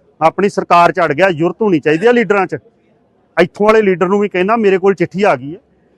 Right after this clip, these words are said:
ਜਿਹਦੇ 'ਚ ਸਰਕਾਰੀ ਹਸਪਤਾਲ ਸ਼ਹਿਰ ਵਾਲਾ ਜਿਹੜਾ ਵੇਚਣੇ ਲਾਤਾ ਆ, ਪੁੱਡਾ ਨੂੰ, ਅ, ਦੇਣ ਦੀ ਤਿਆਰੀ ਕਰ ਲਈ ਆ, ਜਿਹਦੇ 'ਚ ਸਾਡਾ ਪੀ ਡਬਲਯੂ ਡੀ ਰੈਸਟ ਹਾਊਸ ਗੁਰਦਾਸਪੁਰ ਵਾਲਾ,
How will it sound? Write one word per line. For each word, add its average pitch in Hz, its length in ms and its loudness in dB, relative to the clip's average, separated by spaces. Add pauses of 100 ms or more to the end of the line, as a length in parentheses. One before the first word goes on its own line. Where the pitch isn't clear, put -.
(500)
ਜਿਹਦੇ 180 380 0
'ਚ 247 120 -2
ਸਰਕਾਰੀ 180 720 -2
ਹਸਪਤਾਲ 190 360 0
ਸ਼ਹਿਰ 185 320 -2
ਵਾਲਾ 196 260 0
ਜਿਹੜਾ 170 300 -2
ਵੇਚਣੇ 156 380 -6
ਲਾਤਾ 160 440 0
ਆ, 220 40 -12 (1300)
ਪੁੱਡਾ 175 320 4
ਨੂੰ, 190 320 2 (520)
ਅ, 160 40 0
ਦੇਣ 160 260 0
ਦੀ 175 160 -2
ਤਿਆਰੀ 147 260 0
ਕਰ 151 180 0
ਲਈ 185 180 0
ਆ, 226 80 0 (560)
ਜਿਹਦੇ 170 340 0
'ਚ 240 80 -4
ਸਾਡਾ 202 640 0 (180)
ਪੀ 202 180 0
ਡਬਲਯੂ 208 380 0
ਡੀ 202 140 -2
ਰੈਸਟ 185 260 -2
ਹਾਊਸ 175 220 0
ਗੁਰਦਾਸਪੁਰ 160 520 -2
ਵਾਲਾ, 185 260 2